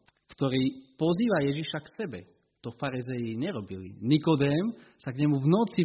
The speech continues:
pri-, pri-, ide k nemu v noci, aby nikto o tom nevedel, ale tento farizej, farizej verejne pozýva Ježiša k sebe a chce sa s ním rozprávať. Chce sa ho pýtať.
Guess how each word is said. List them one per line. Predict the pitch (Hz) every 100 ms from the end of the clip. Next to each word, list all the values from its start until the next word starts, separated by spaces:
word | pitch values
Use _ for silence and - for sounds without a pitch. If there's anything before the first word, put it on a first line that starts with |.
| 175
pri-, | 147 147 117
pri-, | - 147 143 143 131 - - _ -
ide | - 151 139 160
k | -
nemu | 160 160
v | 139
noci, | 120 117 190 214
aby | 127 131 123
nikto | 156 156 160
o | 147
tom | 147
nevedel, | 127 123 143 -
ale | 110 110
tento | 185 269 180
farizej, | 185 135 151 123 107 131 -
farizej | 127 131 127 107
verejne | 131 180 147 123 139 143
pozýva | 123 123 131 110
Ježiša | 117 120 - 107
k | -
sebe | 90 107 -
a | 117 -
chce | 147 151
sa | 120
s | 110
ním | 104
rozprávať. | 101 - 101 90 92 _ _ _ _
Chce | - 139
sa | -
ho | 101 98
pýtať. | 107 - -